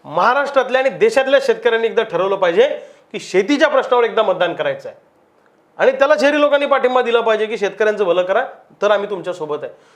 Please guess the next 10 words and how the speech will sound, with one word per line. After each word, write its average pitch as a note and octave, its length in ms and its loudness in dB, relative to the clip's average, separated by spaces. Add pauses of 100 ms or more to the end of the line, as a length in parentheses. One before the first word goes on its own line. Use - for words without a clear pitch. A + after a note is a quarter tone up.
(140)
दुर्दैवाने A#3+ 480 0
काय C4 160 2
होतं B3 240 0
की C#4+ 340 -6 (200)
निवडणुकीच्या C4 720 0
वेळेला A#3+ 300 0 (760)
जा A3+ 260 0
धर्मपक्ष B3 680 -2
बाहेर G3+ 420 0
येतो, D#3+ 420 -4